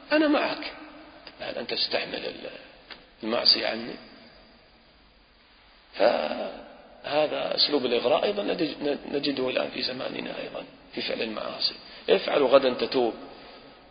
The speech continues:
وكأنه هو المتكفل لهذه السيئات التي يعملها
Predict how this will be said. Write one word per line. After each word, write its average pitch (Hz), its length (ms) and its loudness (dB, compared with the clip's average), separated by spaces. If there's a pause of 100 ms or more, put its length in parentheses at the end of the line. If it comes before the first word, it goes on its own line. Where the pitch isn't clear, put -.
(240)
وكأنه 131 320 4
هو 127 140 4
المتكفل 113 760 -2
لهذه - 880 -4
السيئات 110 580 2
التي 101 260 -4
يعملها - 500 -6